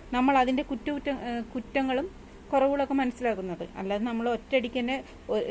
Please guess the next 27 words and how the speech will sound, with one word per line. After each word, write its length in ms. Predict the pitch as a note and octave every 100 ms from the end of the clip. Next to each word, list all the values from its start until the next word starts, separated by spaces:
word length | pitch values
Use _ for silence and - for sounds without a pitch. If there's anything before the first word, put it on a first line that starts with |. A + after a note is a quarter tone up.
| A3
ചിലപ്പോൾ 280 | A3+ G#3 A#3+
ഒരു 60 | A#3+
പ്രാവശ്യം 260 | A#3+ A#3+ A#3+
ചെയ്യുമ്പോൾ 220 | A#3+ A#3+
ശരിയായി 300 | B3 G#3+ A3 A3
എന്ന് 100 | G3+
വരും, 140 | A#3 -
പക്ഷെ 180 | A#3 A#3+
എന്ന് 160 | A#3 C4+
വെച്ച് 200 | C#4+ - F4+ - - - - -
പിന്നെ 240 | B3 C#4
തയ്ക്കുമ്പോൾ 320 | D#4 C4 C4+ -
ശരിയാവണമെന്നില്ല 640 | C4+ A#3 A#3+ B3 B3+ A#3 E3+
കേട്ടോ. 200 | - - - - - - -
അപ്പോൾ 180 | F3 A#3 B3 - - -
അതൊക്കെ 240 | F#3 G#3+ B3+ B3+
നിങ്ങൾ 200 | B3 B3 C#4+
മനസ്സിൽ 320 | A3+ A3 C4+ B3
കണ്ട് 180 | A#3+ A3
തന്നെ, 160 | A3+ D4 - - - - - -
ഏ, 20 | A3 G#3 A3+
തയ്ച്ച് 260 | G#3+ A3 A#3+
തയ്ച്ച്, 300 | A3+ A3+ F4+ - - - - G#3
ഏ, 100 | G3 F#3
പഠിക്കുക. 400 | G3+ F3 G#3+ D#4 - - - - - - - - - - - -
അപ്പോൾ 140 | G#3+ A#3
നമുക്ക് 220 | A#3 A#3